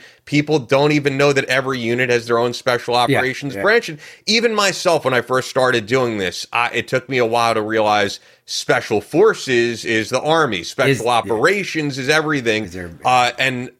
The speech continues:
Speaker 1: and even I remember one time I interviewed some Special Forces, Special Forces vets. And I said, "Oh, you guys are Special Forces guys." And I remember they were like, "Oh, that's a weird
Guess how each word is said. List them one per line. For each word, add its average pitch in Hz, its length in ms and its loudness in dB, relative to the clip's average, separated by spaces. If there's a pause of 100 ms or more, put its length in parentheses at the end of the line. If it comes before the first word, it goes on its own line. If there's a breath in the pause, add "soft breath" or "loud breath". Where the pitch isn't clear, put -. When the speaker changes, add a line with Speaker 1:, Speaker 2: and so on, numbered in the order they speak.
Speaker 1:
and 139 180 -2
even 151 280 2
I 147 60 2
remember 143 280 2
one 139 220 0
time 135 240 -2
I 127 100 2
interviewed 117 480 0
some 110 140 -6
Special 113 420 -2
Forces, 110 500 -2 (520 soft breath)
Special 156 380 -4
Forces 135 340 0
vets. 120 480 -2 (240 soft breath)
And 135 160 0
I 131 40 2
said, 156 200 0
"Oh, 180 80 4
you 151 160 0
guys 147 260 2
are 127 40 -14
Special 135 340 -2
Forces 127 360 -2
guys." 131 400 0
And 120 60 -6
I 123 40 -2
remember 131 260 -4
they 127 100 -2
were 123 60 0
like, 120 160 -2
"Oh, 147 160 -4
that's 135 160 -6
a 135 40 0
weird 123 380 2